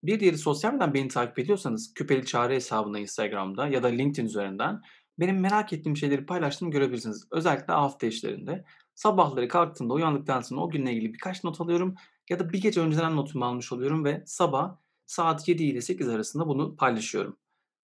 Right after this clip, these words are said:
Bunu paylaşmak istiyorum çünkü yakın zaman içerisinde Merak Listesi'nin içerisinde de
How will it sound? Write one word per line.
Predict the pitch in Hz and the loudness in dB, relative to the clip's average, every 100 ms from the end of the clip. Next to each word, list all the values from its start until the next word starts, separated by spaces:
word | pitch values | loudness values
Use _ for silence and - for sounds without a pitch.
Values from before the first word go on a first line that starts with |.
| _ - | _ 2
Bunu | 220 | 4
paylaşmak | 220 202 208 202 214 | 4 4 2 0 -2
istiyorum | - - 185 202 - | -2 4 4 4 -4
çünkü | 175 175 196 - - _ _ - | -6 0 0 -2 -16 _ _ 0
yakın | 156 156 240 | 2 4 4
zaman | 175 151 147 | 4 4 4
içerisinde | 143 139 - 135 170 | 2 2 0 -2 0
Merak | 180 147 156 226 226 | 0 2 4 2 0
Listesi'nin | 185 160 143 131 | 0 0 0 -4
içerisinde | 127 127 123 175 165 113 | 0 2 2 0 0 0
de | 135 | -4